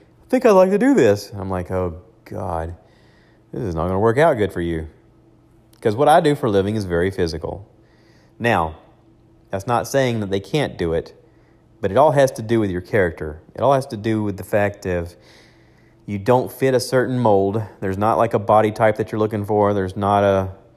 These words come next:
there's not a, an experience level that I'm looking for. It all has to do with mental toughness. When things get tough, are you gonna fold or are you gonna figure it out?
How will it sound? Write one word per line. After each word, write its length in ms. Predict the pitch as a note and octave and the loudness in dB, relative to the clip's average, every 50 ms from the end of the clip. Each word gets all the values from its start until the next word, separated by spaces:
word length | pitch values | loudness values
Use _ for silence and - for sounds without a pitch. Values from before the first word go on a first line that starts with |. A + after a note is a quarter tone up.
| _ _ _ _ _ _ _ _ _ _ _ - | _ _ _ _ _ _ _ _ _ _ _ -8
there's 200 | F#2+ F#2 F2+ F#2 | -6 -6 -6 -2
not 260 | G2 G2 G2+ G2+ G2 | 0 2 4 4 4
a, 420 | G2 F#2+ F#2+ F#2 F#2 F#2 - D#2+ G2 | 4 4 4 4 4 2 2 0 -2
an 100 | F#2+ F#2 | -4 -4
experience 580 | F2 F2+ - - - A2+ A2+ A2+ A2 G#2+ - | -6 -8 -10 -6 -2 -2 0 0 -2 -4 -2
level 240 | A2 G#2 G#2 G2+ G#2 G2+ | 0 0 2 2 2 0
that 80 | G2+ | 0
I'm 100 | G2+ G#2 | -2 -2
looking 220 | G#2 G2+ G#2 G2 F#2 | -2 -4 -6 -6 -6
for. 460 | - G#2+ G2+ G2+ G2 F#2+ F#2+ - - - - - _ - | -2 0 2 2 2 2 0 -4 -12 -20 -20 -20 _ -4
It 120 | B2+ D3 | 2 4
all 140 | F3+ G#3 F3 | 4 4 4
has 160 | E3+ D#3+ C3 | 2 0 -2
to 100 | B2 A#2+ | -4 -4
do 160 | A2 B2 A#2+ | -2 0 0
with 120 | A#2 G#2+ G#2+ | 0 0 -2
mental 280 | G#2+ G#2+ A2 A2 G#2+ | -2 -2 -2 -2 -4
toughness. 580 | - - F#2+ F2 - F2 D2+ D#2 - - - _ _ _ _ _ _ _ _ _ _ _ _ _ _ _ - | -4 -4 -6 -6 -6 -6 -12 -12 -12 -16 -20 _ _ _ _ _ _ _ _ _ _ _ _ _ _ _ -12
When 160 | - G2 G2 | -10 -8 -6
things 260 | F#2+ C3+ D3+ F3+ F3 | -2 -2 0 0 0
get 180 | C#3+ D#3 C#3+ - | -2 -2 -4 -2
tough, 280 | - C3 G#2 G2 G2 - | 0 2 2 2 2 0
are 40 | G2 | -4
you 160 | F#2 G2 G#2+ | -4 -4 -2
gonna 200 | A2 A#2 A2 A2+ | -2 -2 -2 -2
fold 380 | A2 - G2+ F#2 F#2+ F#2+ F#2+ F#2+ | -2 0 0 0 2 0 -4 -6
or 120 | - - | -6 -6
are 40 | - | -6
you 120 | F2+ F#2+ F#2+ | -6 -4 -4
gonna 160 | F#2+ F2+ F2+ | -6 -6 -8
figure 340 | - - F2 E2 E2+ E2+ E2+ | -8 -8 -8 -6 -6 -6 -4
it 60 | E2 | -4
out? 300 | D#2+ D#2 D2 - - | -4 -6 -6 -8 -12